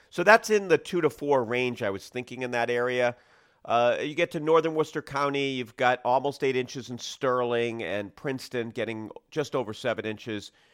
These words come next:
You get a little further south, Worcester itself getting about four inches, Sturbridge around three inches.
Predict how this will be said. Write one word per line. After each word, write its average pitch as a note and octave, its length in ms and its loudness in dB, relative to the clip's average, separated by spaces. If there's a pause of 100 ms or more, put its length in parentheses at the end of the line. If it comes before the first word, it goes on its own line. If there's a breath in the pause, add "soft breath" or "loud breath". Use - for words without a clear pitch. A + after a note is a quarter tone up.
(180 soft breath)
You - 60 -14
get B2 140 -2
a A2+ 40 -4
little A2 200 -4
further G#2 320 -6
south, G#2+ 400 -2
Worcester G2+ 300 -8
itself G#2+ 400 -4
getting G#2 240 -8
about F#2+ 200 -4
four G#2 360 -4
inches, F#2+ 320 -10
Sturbridge G#2 560 -6
around F2+ 340 -8
three A#2 320 -4
inches. G2+ 440 -8